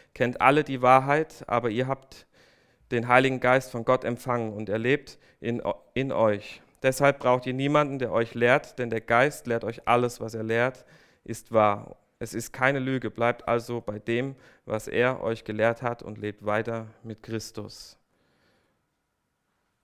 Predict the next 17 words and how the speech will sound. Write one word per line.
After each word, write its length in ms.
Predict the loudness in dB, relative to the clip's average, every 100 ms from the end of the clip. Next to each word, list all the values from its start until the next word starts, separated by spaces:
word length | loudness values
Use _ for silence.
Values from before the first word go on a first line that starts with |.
| _
Wir 400 | -4 0 2 0 -8
sind 300 | -8 -4 4
dadurch, 320 | 6 6 0
dass 240 | -4 -6 -2
wir 320 | 0 0 -2 -10
Jesus 440 | -6 -4 -4 -6
angenommen 560 | -2 -2 0 0 -2 0
haben, 440 | 2 2 2 -6 -10 -20 _
haben 260 | 2 2 2
wir 160 | -2
den 160 | -2 2
Heiligen 340 | 4 4 2
Geist 540 | 2 2 2 -2 -14 -18 -14
empfangen 460 | -6 0 2 0
und 100 | -6
sind 320 | -8 -8 -4
auch 340 | 2 2 2